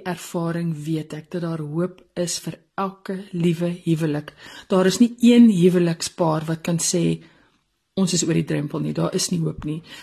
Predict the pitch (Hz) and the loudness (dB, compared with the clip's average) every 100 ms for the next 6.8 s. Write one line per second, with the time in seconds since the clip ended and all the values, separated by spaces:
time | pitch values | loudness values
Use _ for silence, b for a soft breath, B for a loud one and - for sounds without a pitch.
0 | B 180 170 196 214 - 214 196 185 165 | B -2 2 2 2 0 -2 0 2 2
1 | 165 170 185 165 160 - 170 170 170 170 | 0 -2 -2 -4 -2 -2 0 0 -2 -4
2 | 156 160 151 151 - 170 160 175 160 151 | -6 -6 -8 -8 -10 -8 -8 -10 -10 -12
3 | 151 160 151 147 - 147 139 95 - - | -10 -8 -8 -8 -10 -8 -8 -8 -12 -20
4 | b b b b b b - 190 185 214 | b b b b b b -4 -2 0 4
5 | 214 165 165 170 170 165 160 - 165 156 | 4 4 2 2 -2 -4 -4 -4 -2 -2
6 | 151 - 156 156 156 160 - | -4 -8 -6 -4 -2 -2 -4